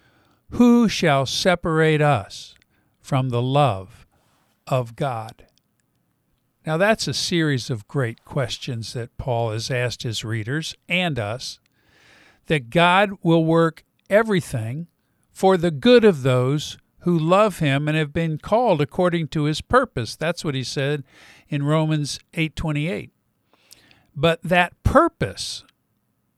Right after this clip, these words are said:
the purpose to which he is working us toward, is expressed in the next part of verse twenty-nine. He's not saying that everything in our lives as believers will be good and nothing bad's gonna happen to us.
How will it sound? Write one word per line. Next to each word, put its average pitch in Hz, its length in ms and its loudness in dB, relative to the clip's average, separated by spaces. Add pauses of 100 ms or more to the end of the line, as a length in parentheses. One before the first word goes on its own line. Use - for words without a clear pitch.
(120)
the 165 100 -2
purpose 240 500 0
to 208 160 0
which 196 460 0 (180)
he 196 540 -4 (160)
is 180 420 0
working 180 640 0
us 160 240 -2
toward, 147 640 -4 (760)
is 190 280 0
expressed - 760 -2
in 185 120 -2
the 165 100 -2
next 180 380 -4
part 151 200 2
of 170 80 -2
verse 135 220 -2
twenty-nine. 185 640 -6 (200)
He's 185 220 -2
not 269 260 -2
saying 208 440 0
that 156 180 -2
everything 180 540 0
in 165 100 -2
our 139 180 0
lives 151 380 -2
as 131 140 -6
believers 139 600 -4 (300)
will 147 140 0
be 127 160 -4
good 151 500 6
and 151 180 0
nothing 156 340 -2
bad's 165 340 -2
gonna 135 200 -2
happen 117 360 -4
to 110 160 -6
us. 127 400 -6